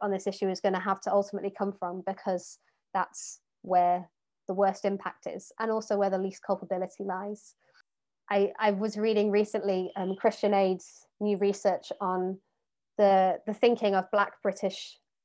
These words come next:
Christians around climate change. Um, and there was some very interesting t-, statistics around, um, their perspective on it. But the one that really stuck out to me was that, um, was of British adults and their perspective on, um, who is worst affected by climate change.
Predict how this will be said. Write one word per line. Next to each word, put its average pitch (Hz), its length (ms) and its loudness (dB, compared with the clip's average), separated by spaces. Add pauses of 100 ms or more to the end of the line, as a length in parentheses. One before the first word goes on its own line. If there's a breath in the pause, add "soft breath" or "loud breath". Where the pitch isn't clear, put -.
Christians 190 680 -2 (340)
around 185 440 0
climate 190 380 -2
change. 190 600 -4
Um, 185 360 -6
and 190 200 -2
there 208 100 6
was 220 140 0
some 233 120 0
very 220 240 6
interesting 214 500 0
t-, 208 100 -4
statistics - 840 -4
around, 185 360 -2 (100)
um, 180 160 -8
their 180 120 0
perspective 208 460 -4
on 190 100 0
it. 156 100 -6
But - 180 0 (300 loud breath)
the 226 60 0
one 254 180 4
that 214 120 2
really 220 380 4
stuck - 420 -6
out 202 200 2
to 214 100 -2
me 208 280 0
was 190 260 -4
that, - 240 -2
um, 190 240 -6 (260)
was 208 160 0
of 202 160 0 (140)
British 226 340 2
adults 190 600 0 (300)
and 196 160 0
their 208 180 8
perspective 208 600 -2
on, 185 300 2
um, 190 200 -4
who 226 160 -2
is 202 180 0
worst 202 260 2
affected 202 420 -2
by 185 140 0
climate 185 360 -8
change. 185 420 -10